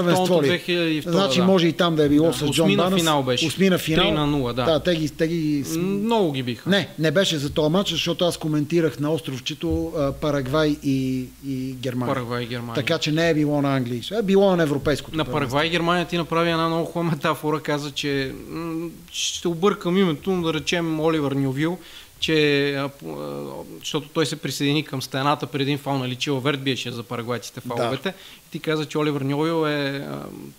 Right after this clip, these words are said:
Speaker 2: а, примерно шестата тухличка към случая германската, а не берлинската стена.
Speaker 1: Да. Ами имаше един
Speaker 2: А.
Speaker 1: такъв случай, пак с участието на германци, седемдесет и четвърта година, а, само че Г Д Р.
Speaker 2: Да.
Speaker 1: Във втората групова фаза Бразилия, Г Д Р, Бразилия вкара един гол тогава,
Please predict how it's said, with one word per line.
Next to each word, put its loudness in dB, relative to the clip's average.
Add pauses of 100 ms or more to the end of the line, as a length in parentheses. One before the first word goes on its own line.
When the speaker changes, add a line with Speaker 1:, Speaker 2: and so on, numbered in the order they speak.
(120)
Speaker 2:
а, -12 (420)
примерно -2
шестата -2
тухличка -6
към -2 (300)
случая -2
германската, 0
а 0
не 0
берлинската -4
стена. -8
Speaker 1:
Да. -4 (560)
Ами 0
имаше 2
един 4
Speaker 2:
А. 0
Speaker 1:
такъв -2
случай, 0
пак -2
с -10
участието -2
на 2
германци, 0
седемдесет -2
и 0
четвърта -4
година, -6 (680)
а, 0
само 2
че -2
Г 4
Д 4
Р. 2 (400)
Speaker 2:
Да. -4 (180)
Speaker 1:
Във -6
втората 2
групова 0
фаза 0
Бразилия, 4
Г 4
Д 4
Р, 4
Бразилия 2
вкара 2
един 2
гол 2
тогава, -8